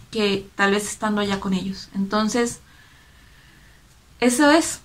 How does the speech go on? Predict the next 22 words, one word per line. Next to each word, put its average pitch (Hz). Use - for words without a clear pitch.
así 214
es 247
la 262
vida, 277
¿no? 214
En 220
la 214
vida 240
tenemos 240
que 233
seguir 226
avanzando 233
y 269
buscando 233
la 233
forma 240
de 202
ayudar 208
a -
los 247
que 220
amamos 226